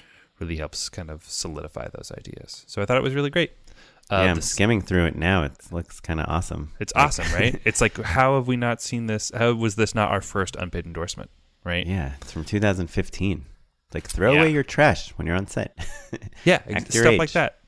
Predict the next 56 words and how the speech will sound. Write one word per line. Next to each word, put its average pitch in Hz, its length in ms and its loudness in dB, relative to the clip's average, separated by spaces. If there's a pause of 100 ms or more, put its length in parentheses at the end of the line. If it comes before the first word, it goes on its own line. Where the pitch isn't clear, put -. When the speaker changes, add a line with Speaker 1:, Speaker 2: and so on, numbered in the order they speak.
(200)
Speaker 1:
That's 131 200 -2
Speaker 2:
Put 190 40 2
your 117 100 4
Speaker 1:
such 107 120 2
a - 20 4
Speaker 2:
gear 120 140 8
Speaker 1:
good 92 80 8
Speaker 2:
away. 76 80 2
Speaker 1:
little 135 180 -2
nugget. 135 360 -2 (320)
Speaker 2:
Yeah. 90 300 2 (240)
Speaker 1:
Um, 90 420 0
so - 140 0
it's 101 140 0
called 110 140 2
The 104 60 2
Seven 143 280 0
Arts 120 220 0
of 107 60 -10
Working 107 280 -4
in 101 100 -4
Film, 90 340 -4
A 85 40 -6
Necessary 95 500 -6
Guide 87 300 -6
to - 200 -14
On-Set - 360 -16
Protocol. - 580 -16 (300)
And 117 100 0
then 156 100 4
my 170 160 0
other 165 220 4
one, 101 400 0
did 127 140 -4
we 185 80 -4
talk 190 160 -4
about 175 160 2
this 147 160 -4
yesterday? 147 560 -2 (500)
I 110 40 4
know 123 60 6
we 135 80 4
talked 90 220 6
Speaker 2:
Uh, 82 40 4
Speaker 1:
about 95 120 4
it, 92 80 0
but 92 100 -2
not 98 180 2
on 95 100 0
the 92 40 -4
mic. 92 240 0
Speaker 2:
you 90 80 0
mentioned 90 360 4
it, 87 60 -4
Speaker 1:
Um, 87 60 -8
Speaker 2:
yeah. 80 260 0